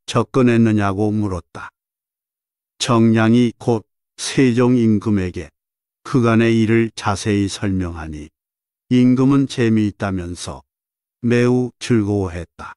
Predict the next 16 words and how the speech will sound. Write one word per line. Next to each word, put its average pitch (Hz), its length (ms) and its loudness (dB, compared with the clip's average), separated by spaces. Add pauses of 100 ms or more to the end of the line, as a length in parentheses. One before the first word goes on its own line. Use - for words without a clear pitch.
(920)
그 135 240 2
사이 131 420 2
양녕대군은 101 960 -2 (480)
정량 123 500 2
생각만 107 680 -2
자꾸 98 320 -6
나고 87 340 -8 (520)
구경에는 117 680 0 (140)
흥미가 123 540 2
없어서 98 520 -8 (540)
묘양산만 113 1000 2
대충 113 480 -2
돌아보고 87 640 -4 (400)
빨리 110 580 0
내려왔다. 95 680 -10 (1120)
대군은 113 560 2